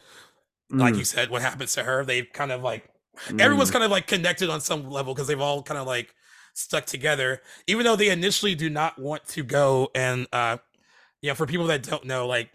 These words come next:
Speaker 1: once all the chaos happen-, happens and there's that first massive explosion, Beth and the boyfriend have already left the party.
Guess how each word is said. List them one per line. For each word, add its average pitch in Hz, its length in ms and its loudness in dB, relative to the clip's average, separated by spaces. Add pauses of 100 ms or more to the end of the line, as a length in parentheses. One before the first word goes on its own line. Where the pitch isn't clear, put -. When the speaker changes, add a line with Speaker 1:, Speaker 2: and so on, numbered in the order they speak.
Speaker 1:
once 151 260 -2
all 165 80 4
the 147 60 -2
chaos 143 340 2
happen-, 127 380 -2
happens 135 340 -2
and 120 80 -8
there's 123 140 -6
that 123 140 -2
first 143 280 -4
massive 131 320 -2
explosion, 127 580 -4 (540)
Beth 156 340 0
and 156 140 0
the 147 60 -2
boyfriend 139 460 -2
have 127 100 -6
already 135 240 -2
left 131 260 -6
the - 60 -20
party. 123 460 -4